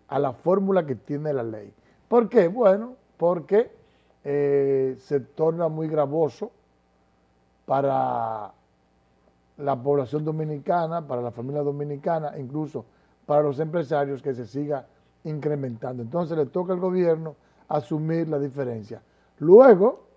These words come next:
luego, de alguna manera, ahora mismo, el presi-, el gobierno está subsidiando el precio del combustible al consumidor. Llegará el momento, que ojalá sea así, aunque todas las predicciones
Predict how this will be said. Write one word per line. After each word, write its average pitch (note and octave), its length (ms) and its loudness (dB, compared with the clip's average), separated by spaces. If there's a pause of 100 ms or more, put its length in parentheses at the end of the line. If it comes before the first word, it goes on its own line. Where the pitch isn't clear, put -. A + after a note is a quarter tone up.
(160)
luego, E3 440 4
de D#3+ 60 4
alguna F#3+ 260 2
manera, F#3+ 400 2
ahora F3 340 0
mismo, D3 440 -8 (1080)
el D3 600 2
presi-, C#3 340 -4
el C3 280 -2
gobierno C3+ 640 -2 (340)
está C3+ 360 -4
subsidiando D#3+ 1120 -4 (1200)
el C3+ 140 -6
precio C#3 260 -2
del D3 80 -4
combustible D3 680 -4 (640)
al C3 220 -6
consumidor. B2 640 -6 (640)
Llegará D3+ 320 4
el F3+ 60 2
momento, G3 600 2 (180)
que - 60 -12
ojalá A#2 280 -6
sea D#3+ 160 -4
así, B2 300 -8 (400)
aunque D3 300 0
todas G3+ 640 4
las F3 160 -2
predicciones C#3+ 920 -6